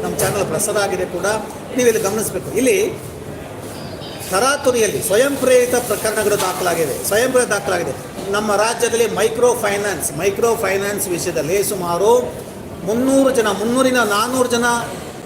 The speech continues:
ಸಾವನ್ನು, ಆತ್ಮಹತ್ಯೆ ಮಾಡ್ಕೊಂಡಿದ್ದಾರೆ. ಈ ಆತ್ಮಹತ್ಯೆಗೆ ಕಾರಣವಾದ ಮೈಕ್ರೋ ಫೈನಾನ್ಸ್‌ಗಳು ಯಾವುವು? ಆ ಮೈಕ್ರೋ ಫೈನಾನ್ಸ್‌ಗಳ ಇದು ಅವರಿಗೆ ಜನರಿಗೆ ಕಿರುಕುಳ ಕೊಟ್ಟವ್ರು ಯಾರು?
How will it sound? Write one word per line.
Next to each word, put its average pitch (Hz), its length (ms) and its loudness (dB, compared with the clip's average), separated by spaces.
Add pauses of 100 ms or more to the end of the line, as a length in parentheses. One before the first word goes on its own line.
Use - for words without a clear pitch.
(240)
ಸಾವನ್ನು, 208 520 0
ಆತ್ಮಹತ್ಯೆ 214 400 -2
ಮಾಡ್ಕೊಂಡಿದ್ದಾರೆ. 180 800 -2
ಈ 262 60 6
ಆತ್ಮಹತ್ಯೆಗೆ 233 760 0
ಕಾರಣವಾದ 202 600 0
ಮೈಕ್ರೋ 208 500 0
ಫೈನಾನ್ಸ್‌ಗಳು 190 560 0
ಯಾವುವು? 185 320 -2 (400)
ಆ 190 60 -2
ಮೈಕ್ರೋ 220 400 0
ಫೈನಾನ್ಸ್‌ಗಳ 226 540 -2 (760)
ಇದು 165 440 -2
ಅವರಿಗೆ 190 420 2
ಜನರಿಗೆ 208 720 0
ಕಿರುಕುಳ 240 340 2
ಕೊಟ್ಟವ್ರು 208 400 2
ಯಾರು? 185 180 0